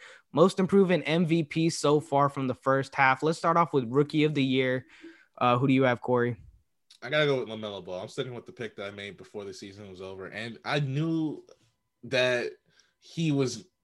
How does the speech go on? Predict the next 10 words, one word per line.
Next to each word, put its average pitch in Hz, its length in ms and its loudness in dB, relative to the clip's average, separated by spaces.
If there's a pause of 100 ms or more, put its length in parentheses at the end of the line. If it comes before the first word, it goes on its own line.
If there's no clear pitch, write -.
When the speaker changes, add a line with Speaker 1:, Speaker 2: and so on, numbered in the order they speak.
(180)
Speaker 2:
it's 180 180 2
like 226 140 8
Michael 175 240 4
Jordan 113 280 -2
said, 80 340 -8 (640)
"We 180 140 0
knew 240 220 2
he 233 100 6
was 185 200 6
good. 214 420 8